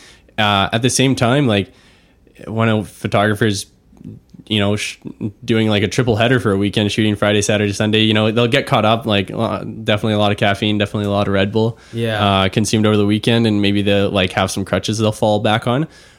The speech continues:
Speaker 1: um, in terms of the shooting, like, technical aspects. But you being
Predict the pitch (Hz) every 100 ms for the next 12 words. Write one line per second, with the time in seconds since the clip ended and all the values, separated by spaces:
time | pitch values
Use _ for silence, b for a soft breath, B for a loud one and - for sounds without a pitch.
0 | B 104 101 98 98 95 98 - _ -
1 | - _ _ 107 98 101 98 98 92 -
2 | - - 107 104 98 92 87 - 117 120
3 | 113 104 98 - 113 - - 110 113 -
4 | B B B B - - 107 120 139 131
5 | 117 120 117 113 107 104